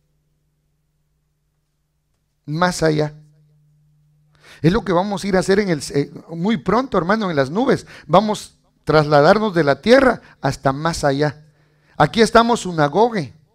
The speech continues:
Diga, "Aquí estamos unagoge". Aquí estamos, eh, eh, juntos, pero allá vamos a estar epi sinagoge. Oh, eso va a ser glorioso, hermano. Entonces, mire, eh,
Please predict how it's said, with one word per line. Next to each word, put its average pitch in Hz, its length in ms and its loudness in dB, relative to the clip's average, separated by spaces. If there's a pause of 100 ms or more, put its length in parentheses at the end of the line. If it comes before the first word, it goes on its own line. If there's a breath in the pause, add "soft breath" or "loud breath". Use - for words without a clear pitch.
Diga, 190 160 0
"Aquí 180 140 -2
estamos 226 340 0
unagoge". 165 540 -2 (880)
Aquí 151 160 -6
estamos, 233 420 0
eh, 165 200 -6
eh, 170 340 -4 (180 loud breath)
juntos, - 640 0
pero 180 240 6
allá 190 220 6
vamos 269 340 4
a 208 40 4
estar 247 360 6
epi 254 640 2 (1300)
sinagoge. 151 920 -4 (1700)
Oh, 170 100 -4
eso 156 200 -2
va 139 40 0
a - 40 -4
ser 147 180 0
glorioso, 131 600 -2
hermano. 135 400 -4 (520 soft breath)
Entonces, 190 300 0
mire, 220 200 4 (140)
eh, 175 100 -12